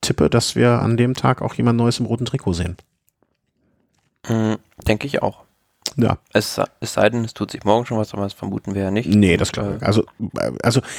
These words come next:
Speaker 1: wenn jemand morgen, äh, haha, jetzt sind, wir haben ja mit beiden Aussagen hätten wir recht.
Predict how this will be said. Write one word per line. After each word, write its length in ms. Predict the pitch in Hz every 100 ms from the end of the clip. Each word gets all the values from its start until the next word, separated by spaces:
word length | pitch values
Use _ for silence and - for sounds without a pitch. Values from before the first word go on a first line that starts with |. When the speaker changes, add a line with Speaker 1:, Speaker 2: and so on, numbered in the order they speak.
| -
Speaker 1:
wenn 180 | 120 196
jemand 360 | 160 156 147 143
morgen, 500 | 131 135 127 107 58
äh, 240 | 85 95 - - -
haha, 320 | 143 135 135 - -
jetzt 220 | 117 -
sind, 180 | 127 113 - -
wir 80 | 113
haben 120 | 143
ja 60 |
mit 200 | 101 98
beiden 240 | - 151 117
Aussagen 300 | 113 113 113
hätten 160 | 110
wir 80 | 98
recht. 240 | 127 -